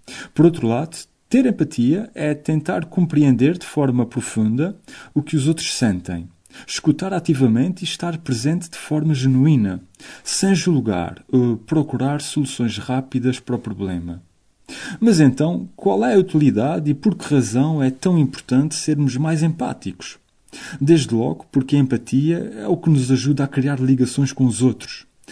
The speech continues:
No trabalho, por exemplo, está comprovado que níveis mais altos de empatia, dentro das organizações, ajuda a criar equipas mais coesas e produtivas. Por outro lado,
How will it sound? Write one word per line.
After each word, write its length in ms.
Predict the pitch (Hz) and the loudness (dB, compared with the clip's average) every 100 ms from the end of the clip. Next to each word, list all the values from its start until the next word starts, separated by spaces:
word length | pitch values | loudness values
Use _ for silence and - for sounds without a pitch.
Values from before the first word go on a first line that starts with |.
| - 180 | -14 -2
No 100 | 151 | 2
trabalho, 460 | 151 139 113 135 160 | 2 2 2 2 0
por 160 | - 127 | 0 -2
exemplo, 580 | 107 117 156 170 180 - _ - | 2 2 0 -2 -6 -8 _ -12
está 320 | - - 143 | -12 -10 -8
comprovado 800 | - 165 135 113 107 135 160 - | -2 0 0 -2 -4 -6 -8 -6
que 120 | - | 2
níveis 600 | 135 185 196 131 123 107 | 4 6 2 2 0 0
mais 360 | 107 135 127 113 | -2 0 0 -2
altos 280 | 170 165 127 | -4 -6 -2
de 120 | 123 | 0
empatia, 600 | 127 117 - 98 117 160 - - - - | 0 -2 -4 -2 -2 -4 -10 -20 -14 -2
dentro 340 | 107 151 - | 4 4 2
das 200 | 101 92 | -4 -4
organizações, 880 | 92 95 98 123 139 123 135 160 - - - - | -4 -4 -4 -4 -2 0 0 -2 -12 -20 -14 -2
ajuda 400 | 143 139 208 175 | 2 4 4 2
a 20 | |
criar 340 | 165 135 151 147 | -4 -2 -2 -2
equipas 460 | 147 117 - 101 | 0 -2 -2 -4
mais 300 | 104 165 165 | -2 -2 -2
coesas 580 | - 117 123 139 175 - _ - | 0 2 4 2 -4 -8 _ -2
e 120 | 151 | -2
produtivas. 880 | 156 175 - - 92 85 85 - - _ _ _ - - - - | 0 -4 -4 -8 -8 -8 -12 -16 -20 _ _ _ -20 -20 -20 -2
Por 100 | 185 | 4
outro 260 | 214 - 113 | 4 2 -2
lado, 340 | 92 82 - | -2 -6 -12